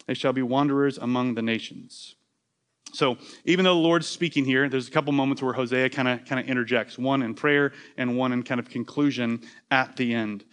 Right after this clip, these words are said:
Um, but this, this section starts with, with the Lord remembering Israel, uh, like how, how he found them in the wilderness. He's found them like, like grapes in the wilderness, like the first fruit on the fig tree, uh, in its first season. So these are,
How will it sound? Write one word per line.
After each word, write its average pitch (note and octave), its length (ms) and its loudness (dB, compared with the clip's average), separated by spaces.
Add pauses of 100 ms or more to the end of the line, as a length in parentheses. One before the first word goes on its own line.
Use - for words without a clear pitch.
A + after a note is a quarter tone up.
(240)
Um, A#2 280 0
but A#2+ 140 0
this, C#3+ 260 0
this D3 160 -2
section F3+ 340 0
starts C#3+ 500 0
with, C3+ 300 -2
with C3 200 -8
the C#3 80 0
Lord C#3+ 440 0
remembering C3+ 840 2 (280)
Israel, A#2+ 480 -2 (420)
uh, A#2 360 2
like B2 140 0
how, D#3+ 200 4
how D#3 220 2
he D#3 100 0
found D3 460 2
them C3+ 240 2 (280)
in C#3+ 180 4
the C3 100 2
wilderness. A#2+ 320 0
He's B2 100 -8
found D#3 220 2
them D3+ 80 2
like, C3+ 240 2
like C3 160 0
grapes C#3 580 -2
in D3 100 2
the C#3+ 80 2
wilderness, A#2 420 0
like B2+ 120 0
the C3 80 -6
first - 360 -2
fruit D#3+ 300 0 (220)
on C#3+ 120 2
the C3+ 60 0
fig D#3+ 260 -2
tree, D3 400 2 (200)
uh, C3 160 4
in C3+ 80 0
its C3 140 -2
first - 380 -2
season. A2 260 -2
So C3+ 100 -4
these D3+ 180 0
are, D3+ 140 2